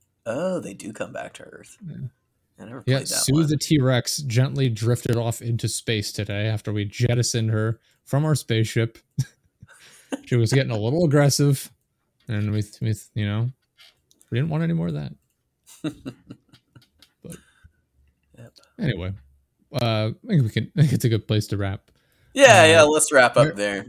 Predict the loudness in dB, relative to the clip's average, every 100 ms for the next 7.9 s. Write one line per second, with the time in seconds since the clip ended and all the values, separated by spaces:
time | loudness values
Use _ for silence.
0 | -6 -2 0 -2 -2 4 6 6 4 2
1 | 6 6 8 6 2 0 0 0 0 2
2 | 0 0 -4 _ -20 -20 -20 _ _ -6
3 | -6 -4 -6 -6 -8 _ _ -2 -2 0
4 | 0 0 2 2 2 0 -2 0 -2 -2
5 | -2 -6 -12 -16 -20 _ 2 4 4 -2
6 | -6 -2 8 10 10 6 -6 -2 2 4
7 | 4 0 -6 -2 -2 0 -2 -2 -4